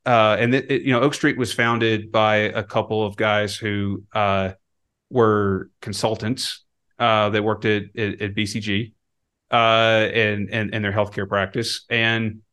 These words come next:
um, they really, really took seriously building a really, really quality culture.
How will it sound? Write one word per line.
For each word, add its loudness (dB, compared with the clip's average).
um, 2
they 6
really, 4
really 2
took -6
seriously -2
building -2
a -2
really, 0
really 0
quality -2
culture. -8